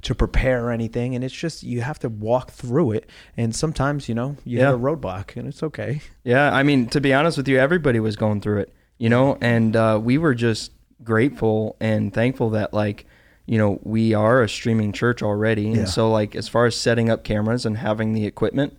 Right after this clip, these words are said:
Speaker 1: Mm-hmm.
Speaker 2: um, you know, we were, we were great there. And our learning curve was, there was still a learning curve, and it was still sharp for us, but it wasn't as sharp as it could have been.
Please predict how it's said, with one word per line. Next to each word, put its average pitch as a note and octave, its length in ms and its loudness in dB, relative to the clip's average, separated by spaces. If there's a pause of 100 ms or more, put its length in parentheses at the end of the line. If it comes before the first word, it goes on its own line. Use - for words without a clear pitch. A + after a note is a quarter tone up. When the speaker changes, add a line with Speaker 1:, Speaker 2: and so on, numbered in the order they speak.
Speaker 1:
Mm-hmm. A2 400 -6
Speaker 2:
um, G#2+ 580 2
you A#2 100 -2
know, G#2 320 0
we A#2 180 -2
were, A#2 380 2
we A#2+ 100 0
were B2 120 2
great A2+ 340 0
there. G#2 300 -4 (260)
And A2+ 180 2
our C3+ 160 4
learning D3 300 2
curve A2 400 0
was, G#2+ 380 0
there D3 160 2
was E3 180 0
still F#3+ 260 2
a B2+ 100 4
learning C3+ 340 2
curve, A2 300 0
and A#2 120 0
it B2+ 60 0
was D3+ 160 -4
still F3+ 220 0
sharp - 380 0
for - 260 -4
us, A#2 520 0 (480)
but A#2+ 120 4
it B2 120 4
wasn't D#3 320 2
as A2 100 2
sharp A#2 400 2
as A2+ 360 0 (140)
it A2 240 -4
could A#2 200 0
have C#3 160 0
been. G#2 260 -2